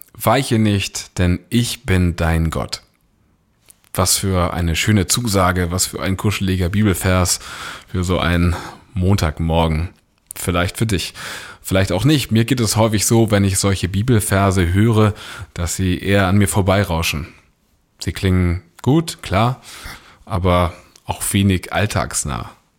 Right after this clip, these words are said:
Was denn, wenn an diesem Tag doch etwas vor mir liegt, vor dem ich mich fürchte?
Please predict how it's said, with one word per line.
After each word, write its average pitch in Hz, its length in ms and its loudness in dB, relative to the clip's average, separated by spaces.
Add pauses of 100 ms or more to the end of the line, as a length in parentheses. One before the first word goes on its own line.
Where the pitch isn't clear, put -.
(800)
Was 98 180 0
denn, 113 300 4
wenn 113 140 2
an 107 100 0
diesem 110 240 2
Tag 110 340 0
doch 127 160 0
etwas - 360 -2
vor 101 180 -2
mir 90 140 2
liegt, 87 220 -4
vor - 140 -4
dem 90 160 0
ich 87 140 -4
mich 87 180 -4
fürchte? - 480 -4